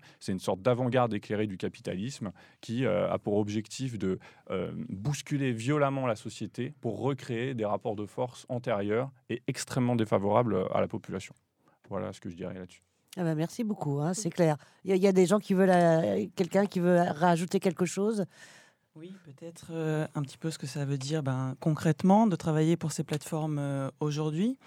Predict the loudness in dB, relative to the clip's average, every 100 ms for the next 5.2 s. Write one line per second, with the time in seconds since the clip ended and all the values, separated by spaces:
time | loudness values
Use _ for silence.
0 | -20 -20 -20 -20 _ 0 0 0 0 2
1 | 0 0 0 2 4 4 2 -2 -4 -8
2 | -14 _ -10 -8 -6 -4 -2 0 0 0
3 | 0 0 0 2 2 2 2 2 -2 -2
4 | -4 -8 -6 -4 -2 0 0 -4 -2 0
5 | 0 -2